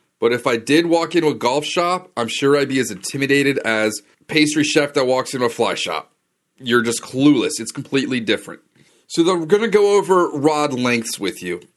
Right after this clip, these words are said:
If you're gonna be fishing in the mountains with lots of overhead branches, you don't want a long rod. If you're out in the open and you have the room, you're gonna want a long rod.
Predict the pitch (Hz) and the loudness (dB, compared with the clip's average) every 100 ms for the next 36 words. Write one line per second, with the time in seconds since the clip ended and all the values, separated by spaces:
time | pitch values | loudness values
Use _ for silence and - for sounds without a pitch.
0 | - 113 139 143 156 165 156 147 147 165 | -10 -6 0 2 2 2 4 4 4 2
1 | 156 160 147 127 131 147 233 160 143 131 | 2 0 -2 -2 0 0 0 0 0 0
2 | 127 131 131 135 113 120 120 131 113 113 | -4 0 0 -2 -4 -4 -2 -2 -4 -4
3 | 165 214 123 117 113 - - 175 160 139 | -2 -2 -2 -4 -4 -12 -8 0 0 2
4 | 135 131 120 113 113 107 117 92 90 - | 0 0 0 0 2 0 0 -2 -8 -16
5 | _ _ _ _ - - 147 147 170 170 | _ _ _ _ -20 -6 -4 0 0 0
6 | 147 - 233 294 160 151 139 135 135 131 | -2 -2 -4 0 0 0 0 -2 -2 -2
7 | 135 220 220 185 190 - 202 202 269 285 | 0 0 0 -2 -8 -8 -4 -2 -2 0
8 | 202 147 117 104 101 101 98 85 82 | 0 0 -2 -2 -2 -2 -2 -4 -6